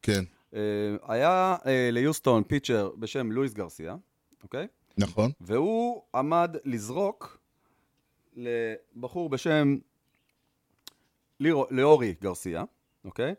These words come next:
Speaker 1: ליאורי, כן.
Speaker 2: כן, עכשיו, זה לא היה נראה לו כל כך ל-, לדסטי בייקר,
Speaker 1: <laughs>
Speaker 2: אז הוא הכניס את ימי גרסיה. <laughs>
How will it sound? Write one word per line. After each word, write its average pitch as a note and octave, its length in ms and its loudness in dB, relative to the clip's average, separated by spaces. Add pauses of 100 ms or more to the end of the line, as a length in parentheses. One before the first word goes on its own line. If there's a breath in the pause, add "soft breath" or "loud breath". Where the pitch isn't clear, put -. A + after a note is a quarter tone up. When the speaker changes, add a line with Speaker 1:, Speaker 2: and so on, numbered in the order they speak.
(140)
Speaker 1:
ליאורי, A2+ 400 2
כן. A2 200 2
Speaker 2:
כן, A#2 180 0
עכשיו, B2+ 260 -4
זה A#2+ 140 -4
לא E3 120 4
היה G3 180 4
נראה F3+ 240 2
לו D#3 100 4
כל C#3 120 0
כך A#2 240 2
ל-, A2+ 80 2 (1040)
לדסטי G2 800 -2
בייקר, G#2+ 440 -2 (540)
Speaker 1:
<laughs> - 500 -2
Speaker 2:
אז C#3 160 4
הוא F3 120 6
הכניס B3 580 2 (800)
את D3 120 -4
ימי G3 220 10
גרסיה. A#2 460 4
<laughs> - 40 -20